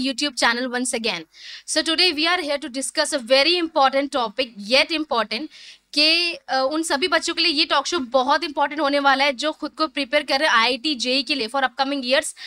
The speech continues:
and specially उन स्टूडेंट्स के लिए भी जो बोर्ड्स के लिए अपीयर होंगे नेक्स्ट ईयर टू थाउजेंड ट्वेंटी फ़ाइव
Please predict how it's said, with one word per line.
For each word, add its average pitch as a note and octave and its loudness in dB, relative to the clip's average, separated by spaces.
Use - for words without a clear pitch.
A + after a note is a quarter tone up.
and D#4+ 0
specially F4 2
उन D#4+ -6
स्टूडेंट्स D#4+ 0
के E4 4
लिए D4+ 2
भी D#4+ -2
जो E4+ -2
बोर्ड्स D4+ -2
के D#4 0
लिए D4 2
अपीयर D4 0
होंगे C#4+ 0
नेक्स्ट C4 -4
ईयर G3+ -4
टू C4+ -10
थाउजेंड D4+ 2
ट्वेंटी D#4 0
फ़ाइव D#4 2